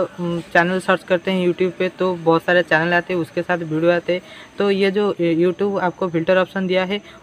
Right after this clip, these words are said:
उसमें ये feature है कि अगर ये filter option जाकर आप चैनल को select कर देते हो, तो आपको सिर्फ channel ही शो करेगा, कोई video show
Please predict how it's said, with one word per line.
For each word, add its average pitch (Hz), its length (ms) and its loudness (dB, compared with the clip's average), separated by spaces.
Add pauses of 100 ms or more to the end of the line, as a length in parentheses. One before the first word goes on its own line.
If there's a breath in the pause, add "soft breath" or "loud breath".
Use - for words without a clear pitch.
उसमें 185 440 -4
ये 180 160 2
feature 175 320 -2
है 180 160 -2
कि 214 260 -10
अगर 175 220 2
ये 190 100 0
filter 170 320 -2
option 185 360 -2
जाकर 175 260 0
आप 170 160 0
चैनल 165 340 -2
को 175 120 -2
select 170 300 2
कर 175 100 0
देते 170 240 -4
हो, 202 140 -2 (340 loud breath)
तो 180 60 4
आपको 170 280 0
सिर्फ 196 320 -2
channel 165 280 2
ही 202 100 0
शो 170 140 2
करेगा, 156 360 -2
कोई 190 220 -2
video 160 280 -2
show 180 260 2